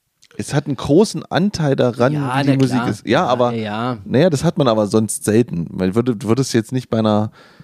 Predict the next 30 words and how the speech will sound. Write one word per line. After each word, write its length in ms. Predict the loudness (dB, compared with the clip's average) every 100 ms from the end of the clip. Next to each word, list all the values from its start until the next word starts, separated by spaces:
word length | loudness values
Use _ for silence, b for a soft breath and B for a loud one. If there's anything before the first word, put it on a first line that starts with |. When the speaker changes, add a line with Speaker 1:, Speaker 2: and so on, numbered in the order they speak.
| b b b _ _
Speaker 1:
bei 60 | 0
einer 140 | 2
Led 180 | 2 0
Zeppelin 380 | -2 0 0 2
sagen, 580 | 2 2 -2 -4 -6 -10 _ -20 -16 -18 -18 -18
ja 80 | -12
gut, 240 | -10 -10
das 60 | -12
ist 80 | -20 -20 -16
vielleicht 260 | -6 -6 -4
ein 20 |
schlechtes 260 | -4 -4 -2
Beispiel, 320 | -4 -2 -2
Speaker 2:
Ich 60 |
Speaker 1:
aber 120 | 0 0
Speaker 2:
wollte 180 | 0
gerade 160 | -2 -2
sagen, 180 | -2 -4
aber, 260 | -4 -4 -6 _ -6
aber 220 | -2 0
selbst 320 | 0 -4 -4
wenn 160 | -6 -6
ich, 220 | -8 -14 -12
ich 100 | -16
ne-, 240 | -12 -10 -10 -12 _
nenne 240 | -4 -2 -2
es 80 |
mal 100 | -4
blasphemisch 1000 | -6 -10 -14 -20 -10 -6 -4 -4 -6 -12 -8
Nickelback 680 | -4 -2 -2 -2 -6 -10